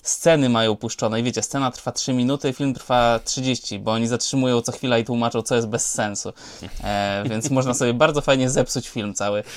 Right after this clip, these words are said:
e, <laughs> dla-, dlaczego jest głupota na głupocie. E, przy czym z taką dużą dozą, e, humoru i charyzmy to opowiadają, wydaje mi się, jak na pilotów myśliwców. Chociaż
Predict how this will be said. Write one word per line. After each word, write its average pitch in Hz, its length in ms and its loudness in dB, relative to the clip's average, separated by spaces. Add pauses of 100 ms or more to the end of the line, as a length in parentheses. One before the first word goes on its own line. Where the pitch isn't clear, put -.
(160)
e, 110 240 2 (120)
<laughs> 131 280 4
dla-, 123 140 2
dlaczego 120 540 0
jest 117 180 -2
głupota 120 460 -2
na 113 140 -2
głupocie. 120 560 -2 (340)
E, 147 100 -2
przy 247 180 -8
czym 269 260 -2 (160)
z - 200 -8
taką 175 280 -6
dużą 160 360 -6
dozą, 131 420 -4
e, 120 420 -6 (160)
humoru 117 420 -4
i 101 60 -10
charyzmy 110 400 -4
to 107 140 -8
opowiadają, 104 540 -4
wydaje 110 240 -12
mi 110 80 -12
się, - 120 -20
jak - 80 -16
na 110 80 -8
pilotów 104 440 -10 (340)
myśliwców. 120 440 -6
Chociaż 135 300 -4